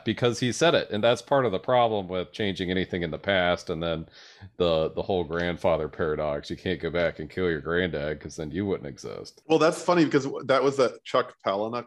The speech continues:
Speaker 2: book. That was the whole point, was that if you went back in time and killed your parents, that you would become an immortal. Not that you would cease to exist, but that you would step outside of kind of the
Speaker 1: Yeah, I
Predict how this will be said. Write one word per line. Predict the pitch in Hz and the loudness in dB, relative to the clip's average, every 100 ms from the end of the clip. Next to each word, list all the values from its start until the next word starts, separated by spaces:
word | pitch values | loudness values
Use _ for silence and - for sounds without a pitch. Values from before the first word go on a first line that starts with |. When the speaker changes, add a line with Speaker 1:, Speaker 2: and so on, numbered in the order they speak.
| - | -4
Speaker 2:
book. | 123 123 123 _ _ _ - | 0 0 -2 _ _ _ 0
That | 127 | 0
was | 120 - | 2 0
the | 113 | 2
whole | 113 104 101 - | 4 2 0 -4
point, | 123 110 120 127 - | -4 -2 -4 -8 -4
was | 113 104 104 - | 0 0 0 -4
that | 104 101 - _ - | -2 -2 -6 _ -6
if | 110 - | -6 -4
you | 107 101 98 98 _ _ _ _ _ _ - | -4 -2 -2 -6 _ _ _ _ _ _ -4
went | 113 107 | -2 2
back | 110 107 | 0 0
in | 104 | -4
time | 92 98 95 98 | -6 -6 -4 -4
and | 95 95 | -6 -6
killed | 113 98 95 - | -2 -2 -4 -8
your | 98 98 98 - | -8 -8 -10 -12
parents, | - 101 98 135 - - | -8 -4 -2 -2 -4 -4
that | - 104 | 0 2
you | 107 | 2
would | 101 95 98 | 0 0 -2
become | 98 104 | -4 -2
an | 98 | -2
immortal. | 98 95 98 92 - - | -4 -2 -4 -4 -8 -2
Not | 123 127 | 0 2
that | 104 | 2
you | 110 | 2
would | 104 | 0
cease | - 110 104 | -2 -8 -6
to | - | -6
exist, | 92 - 98 98 - - | -6 -4 -4 -4 -6 -8
but | - | -6
that | 101 | -4
you | 101 101 | -2 -2
would | 98 - | -4 -4
step | - 98 113 | -2 -2 -2
outside | 95 - 95 95 | -4 -4 -6 -4
of | 92 - | -8 -10
kind | 98 95 | -10 -10
of | 87 | -12
the | 95 98 - - - - - - | -8 -8 -10 -20 -20 -20 -18 -8
Speaker 1:
Yeah, | 92 | -4
I | 95 104 98 | 0 2 2